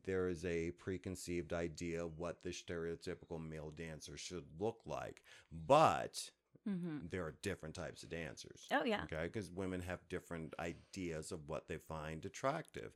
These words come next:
Speaker 2: Absolutely.
Speaker 1: I've seen fat guys pull it off.
Speaker 2: Yeah.
Speaker 1: Okay? I'm, yeah,
Speaker 2: And
Speaker 1: I've
Speaker 2: a
Speaker 1: seen,
Speaker 2: big old
Speaker 1: yeah.
Speaker 2: beefy.
Speaker 1: Yeah,
Speaker 2: Yeah,
Speaker 1: yeah, dude.
Speaker 2: yeah.
Speaker 1: You know, I've seen fat guys pull it off where I'm like, "Damn, dude, you do you, do your thing." You know what I mean?
Speaker 2: Yeah.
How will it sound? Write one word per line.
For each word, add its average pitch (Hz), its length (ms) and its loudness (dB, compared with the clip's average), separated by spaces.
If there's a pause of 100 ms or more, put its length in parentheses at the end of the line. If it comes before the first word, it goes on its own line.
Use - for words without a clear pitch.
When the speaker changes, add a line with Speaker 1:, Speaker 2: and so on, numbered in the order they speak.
Speaker 2:
Absolutely. 240 500 0
Speaker 1:
I've 180 120 2
seen 101 180 0
fat 135 380 -4
guys 64 420 -4 (460)
pull 95 160 0
it 80 40 -2
off. - 440 -8 (100)
Speaker 2:
Yeah. 214 200 8
Speaker 1:
Okay? 90 280 2
I'm, 87 140 0
yeah, 123 200 6
Speaker 2:
And - 80 6
Speaker 1:
I've 208 100 10
Speaker 2:
a - 20 8
Speaker 1:
seen, 135 160 6
Speaker 2:
big 254 200 12
old 247 200 12
Speaker 1:
yeah. 196 40 -6
Speaker 2:
beefy. 240 800 4 (220)
Speaker 1:
Yeah, 139 160 8 (200)
Speaker 2:
Yeah, 240 340 10
Speaker 1:
yeah, 110 60 6
dude. 101 220 4
Speaker 2:
yeah. 202 300 10
Speaker 1:
You 113 80 4
know, 110 240 2
I've 165 120 -4
seen 110 200 0
fat - 320 -4
guys 87 360 2
pull 104 280 0
it 95 40 0
off 90 240 4
where 87 300 2 (220)
I'm 107 100 -2
like, 101 180 -2 (140)
"Damn, 180 280 2
dude, 175 240 4
you 185 120 4 (600)
do 135 80 4
you, - 240 2
do 139 80 4
your 165 160 6
thing." 180 360 6
You 120 100 -2
know 131 80 8
what 131 80 8
I - 20 8
mean? 156 220 6 (200)
Speaker 2:
Yeah. 208 160 6